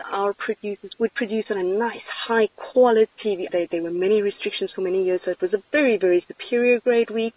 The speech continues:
whereas the wheats imported from places like Russia, your Black Sea wheat region, would often produce a, a much lower grade or lower quality kernel, but at a much more affordable price.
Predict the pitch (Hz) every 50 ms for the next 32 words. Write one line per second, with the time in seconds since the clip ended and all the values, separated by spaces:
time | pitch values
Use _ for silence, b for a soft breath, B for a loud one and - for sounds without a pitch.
0 | _ _ - 302 285 294 285 262 226 - 262 226 190 208 214 208 _ _ - -
1 | 208 202 196 - - - 220 220 - - 226 190 - - - 226 220 220 220 220
2 | 214 196 - - 190 190 185 - - 196 180 - 175 160 160 165 170 175 208 214
3 | - - 165 170 180 180 170 - - - 180 170 151 160 151 143 _ - 165 160
4 | 165 - - - - - - - 220 208 208 190 151 160 165 160 - - - -
5 | 165 170 170 165 - - 170 156 143 135 131 _ _ _ - 220 214 - - 294
6 | - - 440 - - - 320 233 - 226 240 233 220 - - - - 202 190 180
7 | - - 202 202 220 294 440 - - 185 175 175 175 175 175 170 196 247 320 320
8 | 285 220 175 - 185 175 175 175 185 196 202 196 - 160 156 156 156 160 160 165
9 | 165 190 226 226 208 _ - - - - 240 247 247 247 240 - - 196 - -
10 | 175 165 160 160 156 151 170 165 156 170 175 170 165 170 - - - 160 156 151
11 | - - - 214 240 240 220 180 175 160 - - - 139 123 -